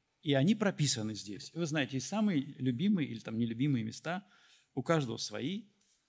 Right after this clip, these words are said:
у женщин свои любимые и нелюбимые места, у мужчин свои. А именно, т-, что Бог призывает делать в отношении друг друга. Да, ну, в отношении мужчин, вы знаете, основное повеление — это Ефес-, Ефесянам пятая глава, например, мы читали,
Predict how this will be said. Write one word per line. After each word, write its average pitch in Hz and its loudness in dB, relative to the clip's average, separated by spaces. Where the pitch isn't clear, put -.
у 131 -4
женщин 143 0
свои - -2
любимые 131 4
и - 4
нелюбимые 110 -2
места, 104 -6
у 101 -8
мужчин 113 -2
свои. 123 -4
А - -2
именно, 139 4
т-, - -18
что - 0
Бог 165 2
призывает 135 0
делать 139 2
в 113 -2
отношении 123 4
друг 107 0
друга. 95 -6
Да, 156 2
ну, 139 4
в 120 6
отношении 143 6
мужчин, 131 4
вы 107 -2
знаете, 107 0
основное 117 4
повеление — 127 2
это 120 -4
Ефес-, 101 -8
Ефесянам 147 0
пятая 156 0
глава, 131 2
например, 120 -2
мы 110 -2
читали, 101 -4